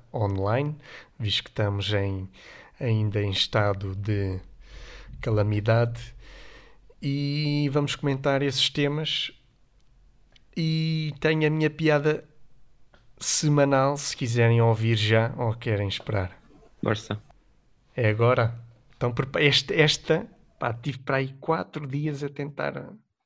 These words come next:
Speaker 2: Eu vou adivinhar
Speaker 1: fazer uma
Speaker 2: como,
Speaker 1: piada
Speaker 2: eu vou
Speaker 1: e
Speaker 2: adivinhar
Speaker 1: esta
Speaker 2: como
Speaker 1: foi
Speaker 2: da outra vez.
Speaker 1: Não, esta não vais adivinhar.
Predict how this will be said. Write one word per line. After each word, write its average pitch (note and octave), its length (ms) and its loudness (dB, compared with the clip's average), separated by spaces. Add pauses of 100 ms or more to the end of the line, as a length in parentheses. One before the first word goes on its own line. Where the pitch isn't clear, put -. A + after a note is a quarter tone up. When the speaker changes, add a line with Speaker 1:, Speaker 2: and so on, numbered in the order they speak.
(300)
Speaker 2:
Eu A2+ 100 -16
vou A#2 120 -16
adivinhar - 320 -16
Speaker 1:
fazer B2 180 2
uma C3 200 4
Speaker 2:
como, A#2 100 -4
Speaker 1:
piada B2 320 -2
Speaker 2:
eu A#2+ 40 -8
vou B2 160 -6
Speaker 1:
e A#2+ 60 -4
Speaker 2:
adivinhar A#2 260 -4
Speaker 1:
esta - 40 -12
Speaker 2:
como A#2+ 120 -12
Speaker 1:
foi - 20 -12
Speaker 2:
da A#2 60 0
outra A2+ 220 -6
vez. G#2+ 320 -14 (560)
Speaker 1:
Não, C#3 160 2
esta C#3 220 2
não D3+ 160 -2
vais C3+ 240 0
adivinhar. A#2+ 520 -2